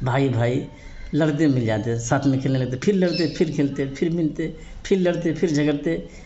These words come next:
ये उसको मार दिया, उसको मार दिया, फिर मिल जाते, फिर खेलते। इसको कहते हैं जो अकल नहीं है बच्चों में,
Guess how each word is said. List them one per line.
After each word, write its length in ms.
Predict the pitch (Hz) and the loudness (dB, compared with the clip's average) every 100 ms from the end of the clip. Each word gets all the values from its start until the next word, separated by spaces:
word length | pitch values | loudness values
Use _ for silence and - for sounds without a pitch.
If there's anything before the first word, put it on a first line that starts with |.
| - 147 | -4 0
ये 60 | |
उसको 240 | 143 135 160 | 0 2 4
मार 240 | 147 139 | 4 4
दिया, 200 | 143 147 | 2 2
उसको 240 | 143 143 | 0 0
मार 180 | 156 151 | 2 2
दिया, 180 | 151 156 | 0 -2
फिर 300 | 156 185 180 | 0 0 2
मिल 200 | 175 156 | 2 4
जाते, 240 | 151 147 | 2 0
फिर 160 | 143 185 | 0 0
खेलते। 360 | - 139 147 151 - - - - - - - - - - - - - - - - - 156 151 151 | 2 0 0 -4 -6 -8 -6 -8 -6 -6 -6 -4 -4 -4 -8 -10 -8 -8 -8 -10 -8 -4 -4 -4
इसको 180 | - 165 | -2 2
कहते 240 | 156 156 | 2 2
हैं 80 | 151 | 2
जो 60 | 156 | 2
अकल 300 | 139 165 143 | 2 4 4
नहीं 120 | 127 | 4
है 100 | 120 | 0
बच्चों 320 | 110 - 120 | -2 -4 -4
में, 180 | 113 | -4